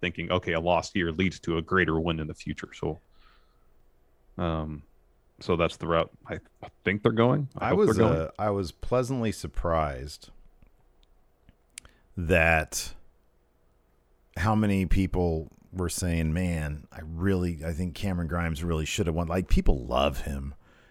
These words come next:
Speaker 2: People
Speaker 1: Yeah, I know.
Speaker 2: love him. But I totally see what they're doing. Like, it's, you know, yeah, I think this is gonna lead to a bigger thing. He's fantastic.
Speaker 1: Uh, Gareth says, "Effie's knocked it out of the park this summer, especially coming out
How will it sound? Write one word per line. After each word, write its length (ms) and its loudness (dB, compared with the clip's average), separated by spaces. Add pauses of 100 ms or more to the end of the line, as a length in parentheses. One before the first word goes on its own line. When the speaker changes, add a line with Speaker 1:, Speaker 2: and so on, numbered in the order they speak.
(160)
Speaker 2:
People 260 6
Speaker 1:
Yeah, 80 6
I 20 6
know. 60 4
Speaker 2:
love 240 6
him. 260 -2
But 120 6
I 120 10
totally 420 8
see 300 0
what 160 -2
they're 160 -2
doing. 360 -2
Like, 300 -4
it's, 300 -2
you 80 0
know, 280 -2
yeah, 360 0
I 80 0
think 160 0
this 120 0
is 80 -6
gonna 220 0
lead 220 -2
to 300 -2
a 100 -6
bigger 320 -4
thing. 320 -8
He's 240 -8
fantastic. 720 -12 (1900)
Speaker 1:
Uh, 220 4
Gareth 480 8
says, 420 2
"Effie's 460 6
knocked 300 4
it 80 0
out 80 10
of 80 12
the 80 0
park 380 6
this 180 4
summer, 400 4
especially 720 2
coming 400 4
out 300 6